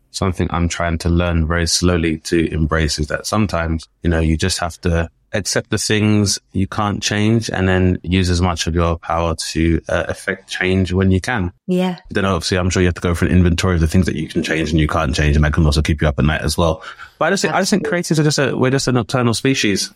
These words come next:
Speaker 1: And I think sometimes
Speaker 2: Yeah.
Speaker 1: when you've had time to reflect on the day or take in, um, events or phenomena, then, uh, you tend to reflect on that a lot more maybe than the average person, because you've got the free mind to do so,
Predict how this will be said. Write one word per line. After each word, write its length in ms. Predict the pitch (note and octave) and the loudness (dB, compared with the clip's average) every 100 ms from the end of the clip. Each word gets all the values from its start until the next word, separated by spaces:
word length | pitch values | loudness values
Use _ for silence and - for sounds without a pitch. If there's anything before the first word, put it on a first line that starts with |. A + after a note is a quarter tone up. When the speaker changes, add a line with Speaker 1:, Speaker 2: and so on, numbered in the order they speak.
| - | -6
Speaker 1:
And 80 | F#2+ | -4
I 40 | |
think 200 | G#2 G#2 | -2 -2
sometimes 540 | G#2+ G#2+ G#2 G2 G2 | 0 0 0 0 0
Speaker 2:
Yeah. 40 | E2+ | 0
Speaker 1:
when 140 | G#2+ | 2
you've 120 | G#2 | 2
had 120 | G2 F#2+ | 0 0
time 200 | G#2+ F#2+ | -2 0
to 80 | G2 | -2
reflect 300 | - G#2+ F#2+ | -2 -4 0
on 80 | G2 | 2
the 60 | |
day 180 | G#2 G2 | 2 0
or 80 | F2+ | 0
take 280 | G2+ F#2 F#2+ | 0 -2 0
in, 240 | F#2 F#2 - - - _ | 0 0 -2 -18 -20 _
um, 360 | F#2 F2+ F2 F2 | 0 2 2 2
events 500 | - - G2 F#2 - - | -2 -2 -2 -2 -6 -2
or 340 | F2+ F2 - - | 0 0 -4 -6
phenomena, 560 | F#2 F#2 F2+ E2 E2+ - | -2 0 0 0 -2 -2
then, 240 | F2 F2 | 0 2
uh, 240 | E2+ E2+ E2+ | 2 2 0
you 80 | E2+ | -2
tend 200 | - F2+ | -2 -2
to 80 | F2+ | -2
reflect 300 | - D#2+ - | -4 -6 -2
on 60 | F2 | -2
that 120 | E2 | 0
a 60 | F2 | 0
lot 180 | F2+ F2+ | 0 0
more 200 | F2+ F2 | 0 2
maybe 180 | F2 E2+ | 2 2
than 140 | E2+ | 2
the 100 | E2 | 0
average 300 | E2+ D#2 - | -2 -6 -4
person, 340 | F2+ F2 E2+ D#2+ | -2 -2 -2 -2
because 360 | D#2+ - E2+ | -2 -2 0
you've 120 | E2 | 0
got 200 | D#2 E2 | -2 -4
the 260 | - E2 E2+ - _ _ _ _ _ | -2 -2 -2 -10 _ _ _ _ _
free 420 | - - G2+ F#2+ | -14 -4 -2 2
mind 320 | F2+ F2+ F2+ F2 | 2 2 2 0
to 60 | |
do 180 | - F#2 | 0 0
so, 300 | F#2+ E2+ E2 | 0 -2 -2